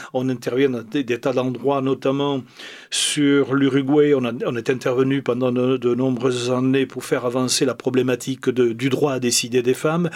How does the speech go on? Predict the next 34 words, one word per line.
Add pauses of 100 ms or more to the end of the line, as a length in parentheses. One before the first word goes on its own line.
(160)
c'est
un
thème
qui
nous
est
cher. (1300)
Et
puis
ensuite (140)
aussi
la
réduction
des
risques, (380)
comme
en,
en
Afghanistan,
on
a
beaucoup
travaillé
là-dessus,
et
puis
en,
en
Afrique
sur
le
sida,
et
cetera.